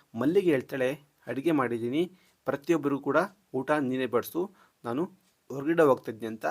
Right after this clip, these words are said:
ಹೇಳ್ತಾಳೆ. ಅದಾದ್ಮೇಲೆ ಅಲ್ಲಿ ಅತ್ತೆ ಹತ್ತ ಪರ್ಮಿಷನ್ ಕೇಳಲಿಕ್ಕೆ ಹೋಗ್ತಾಳೆ. "ಅತ್ತೆ, ನಾವು ಸ್ವಲ್ಪ ಹೊರಗಡೆ ಹೋಗ್ಬೇಕು" ಅಂತ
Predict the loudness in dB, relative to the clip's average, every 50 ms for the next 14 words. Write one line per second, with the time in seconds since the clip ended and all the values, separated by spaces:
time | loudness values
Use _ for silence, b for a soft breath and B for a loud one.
0 | -6 -8 -10 -8 -6 -6 -6 -6 -8 -8 -8 -10 -12 b b b b b b b
1 | b 2 4 4 4 4 4 2 4 4 2 0 -4 b b b -6 -4 -2 -2
2 | -2 -2 -4 -6 -6 -4 -2 0 0 0 0 0 0 -2 -2 -2 -6 _ _ _
3 | _ _ _ -4 -2 0 0 0 -2 -2 -4 -4 -4 -4 -4 -2 -4 -4 -4 -6
4 | -8 -8 -8 -8 -6 -6 -6 -6 -6 -6 -4 -2 -2 -2 -4 -6 _ _ _ _
5 | _ _ _ _ _ _ _ _ _ _ _ _ _ _ _ _ _ _ -8 -8
6 | -8 -6 -4 -4 -4 -4 -6 b b b b -10 -8 -8 -6 -6 -8 -8 -6 -4
7 | -6 -6 -6 -8 _ _ _ _ _ _ _ _ _ -12 -10 -6 -4 -2 2 2
8 | 2 2 2 0 -4 -6 -6 -6 -8 -8 -8 -8